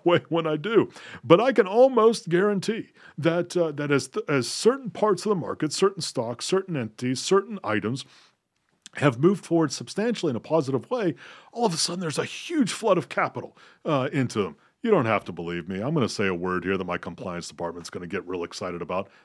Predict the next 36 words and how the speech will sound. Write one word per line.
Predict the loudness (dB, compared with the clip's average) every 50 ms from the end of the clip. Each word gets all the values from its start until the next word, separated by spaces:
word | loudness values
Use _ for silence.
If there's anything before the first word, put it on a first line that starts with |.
| _ _ 2
Bitcoin. | 4 4 4 4 0 -4 -4 -4 -4 -10 -20 _ _ _ _ _ _ _ _ _ _ _ _
I | -16 -10 -6 -4
know. | -2 -2 -2 -2 -4 -6 _ _ _ _ _ -2
Not | 2 2 4 4
as | 2 0
much | 0 -2 -2 -2 -2
noise | -2 -2 -2 -2
about | -2 -2 -2 -2 -2
Bitcoin | -6 -8 -8 -8 -8 -8 -8 -8 -8
right | -10 -12 -12 -12
now. | -12 -14 -14 -14 -16 -20 _
Very | _ -8 -6 -4 -4 -2 -4
interesting. | -4 -6 -8 -10 -12 -10 -14 -14 -16 -16 _ _ _ _ _ _ _ -6
You | -4 -2
know, | -2 -2 -4 -6 -8 _ _ _ _ -4
two | 2 4 4 6
years | 6 4 4 2 0 0
ago, | 2 2 2 2 0 -4 -10 _ _ -10
I'll | -4 -2 -2
even | -2 -2 -4
say | -8 -6 -4
eighteen | -2 -2 -4 -4 -4 -6 -4
months | -2 -4 -4 -4 -4
ago, | -2 0 2 0 0 -2 -8 -18 -20 -20 -20 -14 _ -4
I | -2
was | -2 -2
taking | -2 -4 -4 -2 -2 -2
more | 0 -2 -2 -2
calls | -2 0 0 0 0 -2
and | -2 -4
emails | -4 -4 -4 -2 -2 -2 -2 -2 -2 -4 -4 -8
and, | -10 -10 -10 -10
and | -8 -8 -6
inquiries | -4 -6 -4 0 2 2 4 4 2 0 -2
on | -4 -6 -6 -4
Bitcoin | -2 -2 -2 -2 0 0 0 0 0 -2